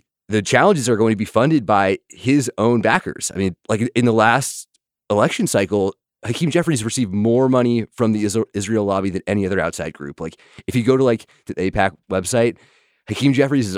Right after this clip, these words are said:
all over it. It's, like, video montage of Hakeem Jeffries and photo of Hakeem Jeffries and then, like, all of Republican House leadership and then, like, Hakeem Jeffries again. Like,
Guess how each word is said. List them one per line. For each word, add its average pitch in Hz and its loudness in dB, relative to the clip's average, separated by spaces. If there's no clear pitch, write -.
all 127 6
over 90 4
it. - -8
It's, 101 -2
like, 95 0
video 143 2
montage 110 2
of 87 -4
Hakeem 92 -6
Jeffries 90 -4
and 85 -12
photo 123 2
of 117 0
Hakeem 107 -4
Jeffries 90 -2
and 90 -4
then, 87 -4
like, 85 -4
all 110 4
of 107 2
Republican 101 2
House 101 2
leadership 92 -2
and 87 -4
then, 92 -2
like, 85 -6
Hakeem 110 0
Jeffries 98 -2
again. 87 -4
Like, 85 -10